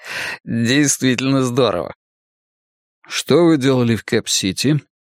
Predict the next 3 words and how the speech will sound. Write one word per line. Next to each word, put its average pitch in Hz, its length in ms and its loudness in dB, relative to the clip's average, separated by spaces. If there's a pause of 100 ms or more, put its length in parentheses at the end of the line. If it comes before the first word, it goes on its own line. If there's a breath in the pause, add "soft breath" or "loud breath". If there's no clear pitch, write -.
(540)
«Осматривал 214 840 0
тамошние 185 560 0
достопримечательности. 135 1400 -2